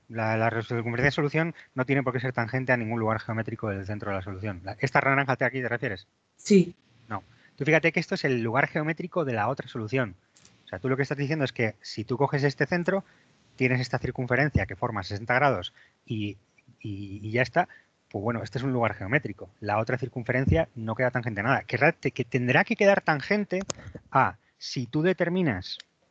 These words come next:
Speaker 1: la recta que es tangente a la rosa por este punto, entonces tu solución te va a tener que quedar tangente a esta de aquí. Tú coges esta A, que tiene una condición de tangencia, que es la simétrica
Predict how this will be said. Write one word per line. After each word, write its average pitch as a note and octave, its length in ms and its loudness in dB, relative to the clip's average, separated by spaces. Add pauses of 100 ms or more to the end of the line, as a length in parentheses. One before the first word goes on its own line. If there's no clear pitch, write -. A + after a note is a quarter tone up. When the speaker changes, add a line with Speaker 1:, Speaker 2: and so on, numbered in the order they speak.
(800)
Speaker 1:
la A2 200 0
recta C3+ 380 -2
que C#3+ 100 0
es - 160 -2 (100)
tangente D3 640 2
a C#3+ 60 8
la B2+ 120 4
rosa C#3+ 380 0
por F2+ 160 -6
este - 200 -4
punto, E3 380 -2 (720)
entonces C#3 340 4
tu D#3+ 80 2
solución C#3+ 360 2
te C#3 80 2
va A#2+ 80 6
a - 20 2
tener C3+ 200 2
que C3+ 100 -2
quedar C3 160 4
tangente C3+ 400 0
a B2 40 8
esta A#2+ 180 0
de G2+ 60 2
aquí. F#2+ 240 -4 (720)
Tú A2 100 -10
coges A#2+ 220 -2
esta B2+ 380 4
A, C3+ 120 -2 (340)
que G2+ 100 -10
tiene A2+ 180 -2
una A2+ 100 0
condición A2+ 300 -4
de A#2 100 -2
tangencia, C#3 540 2 (840)
que A2+ 220 4
es - 200 -2
la A2 260 2
simétrica A2+ 880 -4